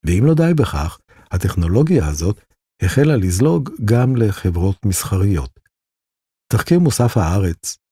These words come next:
ודסק השירות החשאי חושף כי בצל משבר הקורונה התפתחה בישראל תעשיית ריגול וסייבר חדשה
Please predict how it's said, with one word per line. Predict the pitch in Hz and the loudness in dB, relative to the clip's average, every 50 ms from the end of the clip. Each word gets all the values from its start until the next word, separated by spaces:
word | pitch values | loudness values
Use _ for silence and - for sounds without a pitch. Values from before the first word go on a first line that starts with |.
| _ - | _ -4
ודסק | 85 80 95 110 110 - - - _ _ _ _ _ - | -2 0 0 0 0 -2 -4 -10 _ _ _ _ _ -4
השירות | 101 90 - 95 85 92 120 117 - | -2 -2 0 0 0 0 0 0 0
החשאי | 92 - 92 85 - - 82 90 107 98 82 - _ _ _ _ _ _ _ _ - _ - | -2 -2 -2 -2 -2 -2 -2 0 -2 -2 -4 -6 _ _ _ _ _ _ _ _ -20 _ -2
חושף | - 110 - 160 160 156 | -2 0 2 0 0 0
כי | - - 113 | 0 -2 0
בצל | 90 90 92 - - 143 143 151 | 0 -2 -4 -2 0 0 0 2
משבר | 147 123 101 - - 90 107 113 117 | 0 0 -2 -2 -2 0 0 2 2
הקורונה | 113 - - - 98 82 82 78 71 73 82 101 143 - _ _ _ _ _ - | 0 0 0 -2 0 0 0 0 -2 -2 -4 -4 -6 -10 _ _ _ _ _ -8
התפתחה | 85 80 - - 90 - - 131 147 | -8 -6 -4 -4 -4 -2 0 0 0
בישראל | 143 123 101 80 - - 87 92 101 113 110 - | 2 0 0 -2 -2 -4 -2 -2 -2 -2 -2 -2
תעשיית | - 80 78 - - - 90 98 110 - - | -4 -4 -2 -4 -4 -2 -2 -2 -2 -2 -4
ריגול | 98 87 78 76 80 107 131 127 98 78 | -4 -4 -2 -2 0 2 2 2 0 -2
וסייבר | 76 78 76 - - - 117 127 131 120 127 123 | -4 -6 -6 -4 -2 0 2 2 2 2 0 -2
חדשה | 127 - - - 104 101 107 - - - 123 127 139 | -2 -4 -4 -2 0 0 0 0 0 0 0 0 0